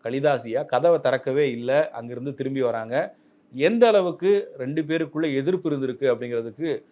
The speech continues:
இந்த ஒரு நிகழ்வு சரியான உதாரணம்னு பலரும் சொல்றாங்க. இப்படி ரெண்டு பேருமே மாறி மாறி ஒரு இருபது, இருபத்தி ஐந்து ஆண்டுகள் வங்கதேச அர-, அரசியலினுடைய பிரதான முகங்களாக இருந்திருக்கிறார்கள். அங்க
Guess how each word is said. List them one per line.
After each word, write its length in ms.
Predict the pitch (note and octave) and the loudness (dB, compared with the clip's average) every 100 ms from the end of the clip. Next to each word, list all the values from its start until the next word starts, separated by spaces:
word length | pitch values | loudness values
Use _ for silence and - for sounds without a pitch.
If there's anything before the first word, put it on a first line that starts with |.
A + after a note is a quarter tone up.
| _ - | _ -6
இந்த 200 | B2+ C3+ | 0 2
ஒரு 120 | B2+ | 0
நிகழ்வு 400 | B2+ F3 E3+ D3+ | 0 0 2 -2
சரியான 380 | C3 C3+ D#3 C#3+ | -2 -2 0 0
உதாரணம்னு 680 | B2 C3+ C3+ B2+ C3 C#3+ | 0 0 0 -6 -6 -6
பலரும் 400 | A2+ A#2 B2+ C#3 B2+ | -4 -2 -2 -2 -6
சொல்றாங்க. 560 | A#2+ A#2 A2+ C3+ G3 - _ _ | -4 -4 -2 -2 -4 -8 _ _
இப்படி 520 | C#3+ D3 F#3+ G3 - _ _ _ _ _ _ _ _ _ - | -6 0 2 0 -6 _ _ _ _ _ _ _ _ _ -6
ரெண்டு 280 | E3+ G#3 | 2 2
பேருமே 420 | G3 G3+ E3+ D#3+ F3+ | 4 4 4 0 0
மாறி 360 | C#3+ D#3 E3+ | 4 4 4
மாறி 280 | D3+ C#3 E3 | 2 2 2
ஒரு 200 | D#3+ C#3 | 0 0
இருபது, 300 | D3 E3 D3+ | -2 -2 -2
இருபத்தி 360 | D3 D#3 - D3 | -2 -4 -2 0
ஐந்து 220 | C#3 C3 | 2 2
ஆண்டுகள் 520 | C3+ E3 D3 E3+ - _ _ - | 0 2 2 2 2 _ _ -6
வங்கதேச 520 | C3 F3+ F3+ E3+ D3 | -2 0 0 2 0
அர-, 180 | C#3+ C#3+ - | 0 -4 -8
அரசியலினுடைய 1040 | B2+ C3+ D3 C#3+ C3+ B2 B2 D3 C#3 G#2 _ _ - | -4 -4 -2 -2 -2 -2 -2 2 2 -2 _ _ -4
பிரதான 560 | C3 D#3 F#3+ G3 D3 | 0 4 4 2 0
முகங்களாக 500 | B2 C#3 E3 D3+ C#3+ | 0 -2 2 2 2
இருந்திருக்கிறார்கள். 760 | C3+ B2+ A#2+ A#2+ A#2 A2+ C#3+ F3 | -2 -4 -6 -4 -4 -2 -4 -4
அங்க 540 | B2 D3+ D3+ C#3+ - | -8 0 2 2 0